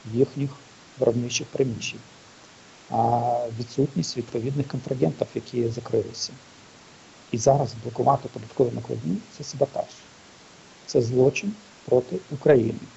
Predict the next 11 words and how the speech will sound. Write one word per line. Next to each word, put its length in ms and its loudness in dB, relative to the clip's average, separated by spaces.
проти 180 -8
українського 540 2
бізнесу. 460 -10
І 60 4
відповідна 480 6
вертикаль, 440 4
в 80 2
першу 360 2
чергу, 340 2
це 140 2
податкова. 540 -4